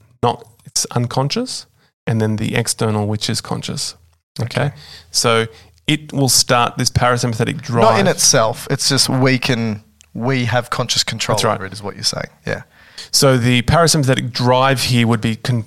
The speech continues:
Speaker 1: con-, contracting the detrusor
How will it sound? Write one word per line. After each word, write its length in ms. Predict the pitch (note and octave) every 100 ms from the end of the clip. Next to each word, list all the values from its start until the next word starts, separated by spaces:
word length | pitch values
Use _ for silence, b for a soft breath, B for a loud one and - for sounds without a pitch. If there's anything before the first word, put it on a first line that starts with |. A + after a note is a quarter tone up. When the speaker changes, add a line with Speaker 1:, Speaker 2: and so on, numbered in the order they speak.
| - _ _ _ -
Speaker 1:
con-, 260 | B2+ A#2 - _ _ _ _ _ _ _
contracting 580 | - A#2+ - C3+ C#3+ D3+
the 80 | B2+
detrusor 680 | - - - A#2+ - F3+